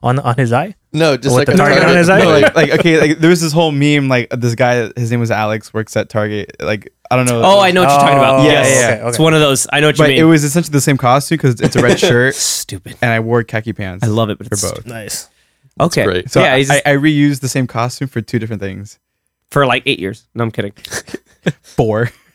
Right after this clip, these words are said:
Speaker 4: Meanwhile, I used the suit once and put on sunglasses, and I was, uh, I, I had a pen around. I was like, "I'm a Men in Black." It was
Speaker 1: I did
Speaker 4: fun.
Speaker 1: that one year.
Speaker 2: That's
Speaker 4: Yeah,
Speaker 2: a good one.
Speaker 4: it's pretty cool.
Speaker 1: I had one of the, like,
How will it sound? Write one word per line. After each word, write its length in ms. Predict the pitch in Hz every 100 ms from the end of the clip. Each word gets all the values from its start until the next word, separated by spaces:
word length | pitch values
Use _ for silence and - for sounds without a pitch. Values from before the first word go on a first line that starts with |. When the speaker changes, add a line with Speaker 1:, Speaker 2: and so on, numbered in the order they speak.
| _
Speaker 4:
Meanwhile, 440 | 151 165 170 135 127
I 100 | 113
used 280 | 151 180 165
the 60 | 135
suit 280 | - 160 -
once 300 | 131 127 135
and 160 | 123
put 120 | 120 135
on 100 | 120
sunglasses, 640 | 131 131 135 117 127 117
and 100 | 117
I 80 | 113
was, 240 | 110 113
uh, 220 | 117 104 104
I, 340 | 123 120 -
I 20 | 120
had 160 | 131
a 60 | 117
pen 240 | - 135
around. 160 | 131 117
I 20 |
was 80 | 110
like, 140 | 120
"I'm 220 | - 131 170
a 60 |
Men 200 | 139 131
in 120 | 135
Black." 360 | 131 147 143 _ _ _ _ _ _ _ _ _ _
It 40 |
was 80 | 135
Speaker 1:
I 40 | 127
did 100 | 139
Speaker 4:
fun. 100 | 123
Speaker 1:
that 100 | 117
one 120 | 117
year. 160 | 117 117 -
Speaker 2:
That's 120 | 139
Speaker 4:
Yeah, 120 | 131
Speaker 2:
a 40 | 135
good 60 |
one. 100 | 110 147
Speaker 4:
it's 100 | _
pretty 200 | - 139
cool. 160 | - 143
Speaker 1:
I 80 | 131
had 160 | 139 123
one 80 | 131
of 60 | 127
the, 140 | 120
like, 180 | 110